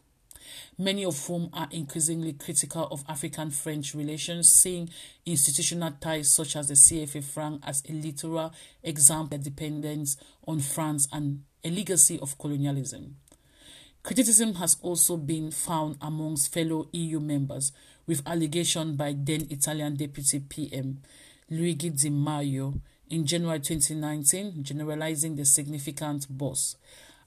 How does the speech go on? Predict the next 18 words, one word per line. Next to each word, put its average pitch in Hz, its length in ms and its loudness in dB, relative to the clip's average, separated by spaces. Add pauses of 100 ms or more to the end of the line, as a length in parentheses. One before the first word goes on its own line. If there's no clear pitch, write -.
I 160 100 0
wouldn't 185 380 -4
try 156 320 -2
to 151 160 -2
delve 156 280 -2
into 151 240 -4
this 143 240 -4
as 143 160 -6
this 147 200 -2
will 143 60 -4
be 139 180 -4
coming 139 360 0
up 135 120 -2 (680)
in 151 140 -8
the 139 100 -4
next 139 420 0
topic. 139 480 -10
So, - 640 2